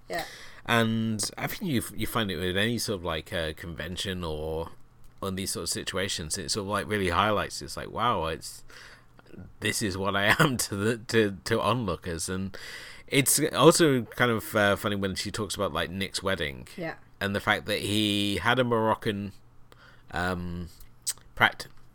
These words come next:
Speaker 2: is it practice dinner or?
Speaker 1: Uh, rehearsal dinner, maybe?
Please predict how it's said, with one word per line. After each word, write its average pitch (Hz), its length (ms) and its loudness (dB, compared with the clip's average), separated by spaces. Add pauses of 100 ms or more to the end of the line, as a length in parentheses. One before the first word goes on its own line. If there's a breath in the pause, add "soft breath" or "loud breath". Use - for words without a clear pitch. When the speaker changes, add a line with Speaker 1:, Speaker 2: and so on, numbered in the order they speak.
Speaker 2:
is - 140 -6
it - 160 -6
practice - 360 -4
dinner 147 400 0
or? 85 340 -2 (840)
Speaker 1:
Uh, 151 600 -2
rehearsal 220 520 4
dinner, 302 280 0
maybe? 311 300 -4